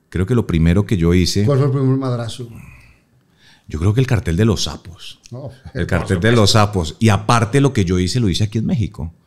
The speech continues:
Speaker 1: Y también me dicen, "Oye, pa-, pa-, ¿vas pa México? Al cartel de los sapos". Yo,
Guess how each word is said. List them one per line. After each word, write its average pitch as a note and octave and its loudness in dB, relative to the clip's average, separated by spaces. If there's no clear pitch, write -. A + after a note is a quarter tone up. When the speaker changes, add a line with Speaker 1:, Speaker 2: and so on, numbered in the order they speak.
Speaker 1:
Y A2 2
también A2 2
me B2+ 0
dicen, B2 -2
"Oye, F#3 -2
pa-, - -16
pa-, - -20
¿vas C3 -10
pa D3 -8
México? D#3 -8
Al A2 -6
cartel A2+ -2
de D#3 -2
los D3+ -2
sapos". D3 -8
Yo, - -20